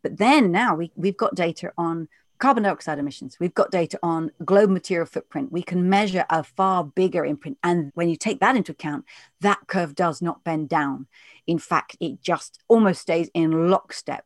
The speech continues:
with, as G D P increases, global resource use and impact increases. And you have to have very significant intervention to even to try and start bending it. And no government in the world has yet managed to show us that they can have rising G D P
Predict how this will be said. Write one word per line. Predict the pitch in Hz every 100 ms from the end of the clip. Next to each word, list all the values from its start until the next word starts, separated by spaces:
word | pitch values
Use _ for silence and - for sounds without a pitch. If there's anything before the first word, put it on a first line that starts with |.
| 156
with, | 156 -
as | 160 139
G | 202
D | 208
P | 202 208
increases, | 208 196 214 - 233 - - - _ _ _ 151
global | 175 185 190 180 180 - -
resource | 170 160 180 165 -
use | 165 -
and | 160
impact | 147 156 - _ -
increases. | 185 - 175 160 156 143 -
And | 175 165 _
you | 175
have | 156 180 180
to | 165
have | 160
very | 151 175 220 202
significant | 180 170 147 160 - 160
intervention | 156 151 165 147 - 151
to | -
even | 214 220 214 185 170
to | 175
try | - 175 165
and | 151
start | - 160 147 -
bending | 160 147 147
it. | -
And | 170 175
no | 190
government | 196 185 175 -
in | 165
the |
world | 156 160 156
has | 143
yet | 170 - _ _ -
managed | 180 196 185 -
to | 170
show | - 202
us | 147 -
that | 156
they | 165
can | 165
have | 156 151 - - - -
rising | 180 196 190 180 165
G | 170
D | 165
P | 147 175 156